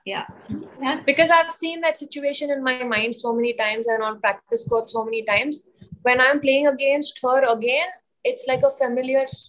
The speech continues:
Speaker 2: I'm kind of familiar with the situation and, and the strategy.
Speaker 1: Yeah, and,
Speaker 2: So
Speaker 1: and
Speaker 2: I know.
Speaker 1: and I guess because you played her before, so you, you already figured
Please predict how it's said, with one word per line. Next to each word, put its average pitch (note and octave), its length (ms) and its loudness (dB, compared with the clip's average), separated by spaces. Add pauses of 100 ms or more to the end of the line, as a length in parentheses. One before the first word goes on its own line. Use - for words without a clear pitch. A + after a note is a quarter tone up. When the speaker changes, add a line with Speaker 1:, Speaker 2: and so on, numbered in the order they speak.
(100)
Speaker 2:
I'm C#4 160 2
kind D#4 240 4
of F4 160 -6
familiar D4 340 4
with D4 160 0
the C#4+ 80 -6
situation A3+ 720 -4
and, A3 280 -6
and A#3 180 4
the B3 60 6
strategy. A3 880 0 (100)
Speaker 1:
Yeah, G#3+ 460 0
and, B3+ 260 2
Speaker 2:
So B3+ 80 2
Speaker 1:
and C4 300 6
Speaker 2:
I C4+ 180 4
know. D4 220 2 (460)
Speaker 1:
and A3+ 160 -2
I A#3 100 0
guess B3+ 260 -4
because A3+ 400 -4
you A3 200 -6
played G3+ 380 -4
her G#3 220 -4
before, F3 920 -2
so A3+ 140 2
you, A3+ 480 0
you A3 280 -2
already G#3+ 380 0
figured G#3 800 -4